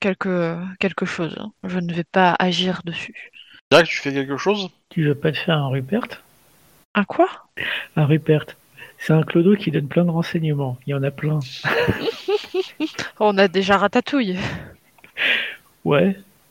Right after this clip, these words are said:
Speaker 3: Mais c'est pas mal aussi d'avoir ça du côté humain.
Speaker 1: Ouais.
Speaker 3: Euh, bah, moi, je vais commencer à chercher un esprit, euh...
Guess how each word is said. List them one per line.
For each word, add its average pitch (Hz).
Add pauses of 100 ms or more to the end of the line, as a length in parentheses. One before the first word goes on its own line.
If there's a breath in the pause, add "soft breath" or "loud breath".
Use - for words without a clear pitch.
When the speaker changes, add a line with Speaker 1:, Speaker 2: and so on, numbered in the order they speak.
(500)
Speaker 3:
Mais 156
c'est 156
pas 175
mal 180
aussi 139
d'avoir 127
ça 147
du 127
côté 131
humain. 123 (1500 loud breath)
Speaker 1:
Ouais. 175 (2250 loud breath)
Speaker 3:
Euh, 202 (380 loud breath)
bah, 175
moi, 208
je 175
vais 175
commencer 175
à 175
chercher -
un 170
esprit, 160
euh... 135